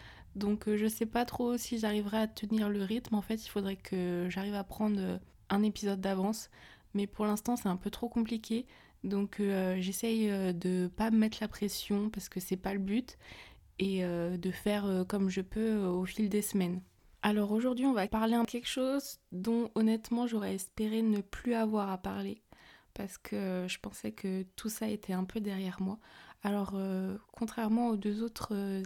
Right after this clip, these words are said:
épisodes précédents, j'ai pas du tout préparé celui-là. En général, ce que je fais, c'est que je me fais un peu, euh, euh, un chemin, euh, avec des notes, et cetera.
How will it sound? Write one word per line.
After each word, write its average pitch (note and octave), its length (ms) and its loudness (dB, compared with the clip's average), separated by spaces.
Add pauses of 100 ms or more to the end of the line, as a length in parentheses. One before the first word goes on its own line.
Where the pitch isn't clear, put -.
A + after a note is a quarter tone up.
épisodes G#3+ 360 -4
précédents, G3+ 520 -6 (380)
j'ai G3+ 200 -2
pas B3 320 -2
du A#3+ 160 0
tout A#3+ 140 -8
préparé G#3+ 500 -2
celui-là. A3 360 -2
En A3+ 100 2
général, G3+ 420 0
ce - 80 -8
que G#3+ 120 -8
je F#3+ 100 -8
fais, G#3+ 160 -6
c'est G#3 180 -8
que F#3 100 -12
je G3 60 -2
me F#3 80 0
fais F#3 180 -6
un G3+ 140 -2
peu, G#3 360 -4
euh, F#3 140 -2 (520)
euh, F#3 420 0 (540)
un F#3+ 120 0
chemin, G3+ 600 -2
euh, F#3 240 -6 (140)
avec F#3 340 -4
des F#3 140 -2
notes, G3+ 340 -4
et F#3 60 -8
cetera. F3+ 480 -8